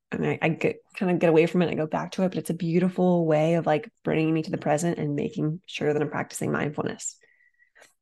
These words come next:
You can also work on organizing or sorting or cleaning stuff. Like, you externally organize, it internally organizes. So that can help students. Bilateral movement. So think of, like, cross body or even, like, step, step, step, step, step.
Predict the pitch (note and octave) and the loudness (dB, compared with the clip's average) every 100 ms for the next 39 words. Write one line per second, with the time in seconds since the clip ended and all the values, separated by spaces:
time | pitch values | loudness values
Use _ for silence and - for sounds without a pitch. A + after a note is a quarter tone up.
0 | _ _ _ - F3+ F3+ - D#3 D#3+ F3 | _ _ _ 2 4 4 2 0 2 2
1 | E3 D#3+ D#3 D#3 - D3 D#3 E3+ F#3 G#3 | 4 4 2 0 2 2 2 2 2 2
2 | G#3+ F3+ - D#3 D#3+ F3 F3+ F#3 F3 - | 2 0 0 2 2 2 0 0 -2 -6
3 | - - - E3+ F#3 G3 F3+ G3 G3 F#3+ | -10 -8 -2 0 2 0 0 2 2 -2
4 | - - D#3+ - F3 - - F3+ F3+ F3+ | -8 -4 -4 -2 -4 -4 -2 2 2 4
5 | F3 F3+ F#3 F#3 F#3 - - D3+ D#3 E3 | 2 2 2 2 0 -2 -4 -2 -2 0
6 | F3 F#3 F#3 F#3+ G3+ G3 G#3 G#3+ G#3+ G#3+ | 2 2 2 0 -2 -2 -4 -4 -6 -8
7 | - - F3+ F#3 F3 F#3+ - F#3+ F#3+ - | -14 -10 -8 -6 -6 -6 -2 0 0 -4
8 | - - _ _ _ _ _ _ _ _ | -12 -20 _ _ _ _ _ _ _ _
9 | _ _ _ _ _ E3 D#3+ E3 E3+ F3 | _ _ _ _ _ -2 0 2 4 4
10 | F3 D#3+ E3 E3+ D#3+ D3+ D3 F3+ G3+ G#3 | 6 4 4 4 4 2 2 0 0 -4
11 | E3 E3 E3+ D3+ D3 - - - - D#3 | -4 -2 2 2 0 -8 -12 -14 -8 -6
12 | - F#3+ G3 G3 F#3+ F#3+ - D#3+ D#3 D#3 | -2 2 4 6 6 4 4 2 2 -2
13 | - - F3 - - F3 - - F3+ - | -6 -6 -6 -6 -4 -2 -2 -2 -2 -2
14 | - F3+ - - F3 - | -2 -2 -2 0 0 0